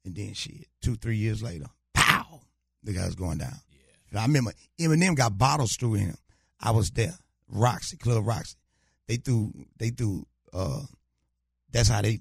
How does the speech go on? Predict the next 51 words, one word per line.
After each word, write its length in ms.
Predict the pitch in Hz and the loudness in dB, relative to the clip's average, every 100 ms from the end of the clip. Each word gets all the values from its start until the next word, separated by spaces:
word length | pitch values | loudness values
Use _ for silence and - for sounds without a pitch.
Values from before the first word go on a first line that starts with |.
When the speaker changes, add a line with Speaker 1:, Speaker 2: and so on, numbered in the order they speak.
| _ | _
Speaker 1:
they 100 | 107 | -6
felt 200 | 107 107 | -4 -2
like 120 | 98 110 | -2 2
Eminem 340 | 113 113 104 | 4 6 4
was 100 | 98 | 0
trash. 580 | - 110 - - - _ _ _ _ _ _ | -2 -2 -4 -16 -20 _ _ _ _ _ _
After 240 | 113 113 113 | 0 2 2
that, 220 | 117 87 | 2 2
blew 220 | 95 107 | 4 4
up. 80 | - - | 2 -2
Pow. 440 | - - - - _ - | -6 -6 -12 -20 _ -20
Speaker 2:
Damn. 160 | 101 - | -18 -2
Speaker 1:
I 40 | 110 | 2
remember 280 | 117 113 | 4 4
Lil 220 | 104 113 110 | 4 4 4
Baby 420 | 107 131 - - _ _ _ _ _ _ _ _ _ - | 4 4 2 -6 _ _ _ _ _ _ _ _ _ -4
had 180 | 101 | 0
a 40 | 101 | 0
show 220 | - 107 | 0 2
here 140 | 113 | 2
in 80 | - | 2
A-Sound. 420 | 107 113 98 - - - | 0 0 -4 -6 -12 -4
Ain't 120 | 117 | -2
about 180 | 104 82 | 0 2
fifty 220 | 135 117 | 2 4
people. 300 | 131 120 - _ _ _ _ _ _ _ _ | 2 2 -6 _ _ _ _ _ _ _ _
A 40 | - | -2
couple 160 | 110 | 2
years 180 | 120 107 | 4 4
later, 260 | 113 101 78 _ _ | 2 0 -4 _ _
pow, 540 | - - - - 175 - - | 2 4 2 -2 -10 -16 -12
blew 360 | 101 107 92 87 | 2 4 4 2
up. 120 | - - | -4 -8
You 120 | 101 | 0
know 100 | 107 | 2
what 60 | 107 | 2
I'm 60 | 104 | 2
saying? 340 | 110 104 98 _ _ - | 0 -2 -4 _ _ -6
It 40 | |
don't 180 | 110 120 | -2 0
take 180 | 117 104 | 2 2
long. 360 | 104 104 101 - - | 4 2 -2 -6 -16
You 100 | 110 | -8
feel 220 | 101 98 | -2 0
me? 120 | 101 - _ _ | -2 -6 _ _
So 180 | 82 85 | -10 -6
that's 180 | 90 | -4
Speaker 2:
Yeah. 60 | - | -2
Speaker 1:
crazy, 360 | 104 90 80 - | -2 -2 -6 -6
you 100 | |
know. 120 | 90 | -6